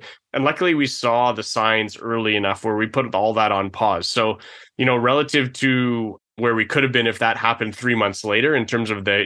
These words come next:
the huge scale a-, around the world that we were gonna grow, uh, our operations group,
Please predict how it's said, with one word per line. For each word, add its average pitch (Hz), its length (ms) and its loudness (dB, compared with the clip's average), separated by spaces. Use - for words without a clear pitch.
the 113 160 -2
huge 110 320 -2
scale 110 600 2
a-, 123 280 -2
around 110 300 2
the 104 80 0
world 110 320 0
that 110 160 0
we 117 100 0
were 110 100 0
gonna 101 200 0
grow, 107 360 0
uh, 101 380 0
our 107 200 4
operations 110 540 0
group, 151 240 0